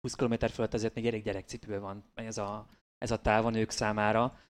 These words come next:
Tehát effektíven nincs olyan női versenyző, aki sz-, aki még szerintem spi-, spéci ilyen, erre a hosszabb távra,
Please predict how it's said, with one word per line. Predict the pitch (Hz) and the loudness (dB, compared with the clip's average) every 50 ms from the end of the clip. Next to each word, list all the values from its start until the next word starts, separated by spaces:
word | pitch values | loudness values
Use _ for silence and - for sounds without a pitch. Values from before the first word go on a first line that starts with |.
| - - | -16 -4
Tehát | - 120 113 - | -2 -2 0 0
effektíven | 139 - - 139 - - 131 131 131 | 0 0 0 2 4 6 6 6 6
nincs | 147 151 135 - | 4 4 4 4
olyan | 151 135 127 120 | 6 6 6 4
női | 120 127 127 123 117 | 4 4 4 6 6
versenyző, | 113 117 113 113 - - 120 110 107 98 110 110 | 6 6 6 6 6 4 2 2 0 0 0 0
aki | 104 - - | 0 0 -2
sz-, | 113 - - | -6 -6 -4
aki | - 131 - 131 | -6 -4 -4 -4
még | 113 113 120 - - - | -4 -4 -4 -6 -10 -18
szerintem | - - 123 113 117 107 - 123 113 113 113 | -8 -6 -4 -4 -4 -2 0 0 0 0 0
spi-, | - - - - 139 104 | -4 -4 -2 -2 -2 0
spéci | - - - - - 135 123 117 - - 120 110 123 123 - _ _ _ _ _ - | -2 -6 -6 0 2 2 2 2 2 -2 -2 -2 -4 -4 -8 _ _ _ _ _ -8
ilyen, | - 120 113 113 120 | -4 -2 0 0 0
erre | - 110 117 | 0 0 2
a | 110 | 2
hosszabb | 117 117 - - 113 - | 2 2 2 0 -2 0
távra, | - 107 107 101 104 107 | 0 0 2 2 0 0